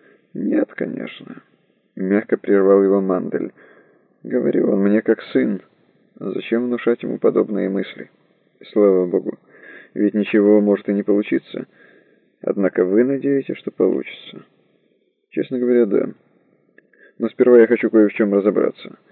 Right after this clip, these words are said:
Прошлое Дэвида кажется мне довольно необычным и противоречивым. Начнем с того, почему сын известных музыкантов пошел в инженеры. А потом, я уверен, вы меня поймете.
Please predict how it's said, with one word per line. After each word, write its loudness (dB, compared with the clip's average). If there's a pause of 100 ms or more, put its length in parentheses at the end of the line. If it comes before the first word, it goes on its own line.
(340)
Прошлое 4
Дэвида 6
кажется 4
мне 4
довольно 6
необычным 2
и -4
противоречивым. 0
Начнем -4
с -14
того, 6 (400)
почему 2
сын 4
известных 0
музыкантов 0
пошел 2
в 2
инженеры. -6 (1160)
А -2
потом, -2
я 4
уверен, 2
вы 2
меня -2
поймете. -4